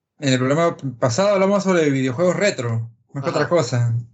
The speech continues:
Speaker 1: Todos, todos estos, este, remakes y remasterizaciones que estaban haciendo de los juegos antiguos,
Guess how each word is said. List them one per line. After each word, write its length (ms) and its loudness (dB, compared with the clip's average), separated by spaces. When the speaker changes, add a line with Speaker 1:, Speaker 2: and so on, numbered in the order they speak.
Speaker 1:
Todos, 220 4
todos 140 2
estos, 160 2
este, 260 2
remakes 520 2
y 60 0
remasterizaciones 720 2
que 60 -2
estaban 200 2
haciendo 240 -2
de 60 2
los 100 2
juegos 200 0
antiguos, 600 2